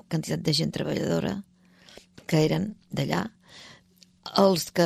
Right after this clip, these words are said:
han ajudat a salvar-los, els que, tots, tothom, tothom, tothom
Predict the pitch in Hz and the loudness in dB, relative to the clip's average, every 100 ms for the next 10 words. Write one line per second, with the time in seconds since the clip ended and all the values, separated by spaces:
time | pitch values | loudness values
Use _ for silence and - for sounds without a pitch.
0 | 165 - 165 160 170 156 - 160 170 165 | 4 2 0 2 2 2 0 -2 0 2
1 | 165 180 180 185 220 220 - - - _ | 2 2 -2 -4 -4 -6 -6 -10 -12 _
2 | _ _ _ _ _ 190 - - - - | _ _ _ _ _ 0 0 -4 -8 -12
3 | _ _ _ _ - 220 254 262 302 - | _ _ _ _ -2 4 8 8 6 -8
4 | _ _ _ _ _ _ _ 202 180 214 | _ _ _ _ _ _ _ 0 4 4
5 | 262 262 _ _ _ _ _ _ _ _ | 2 -8 _ _ _ _ _ _ _ _
6 | _ - 180 196 | _ -4 0 0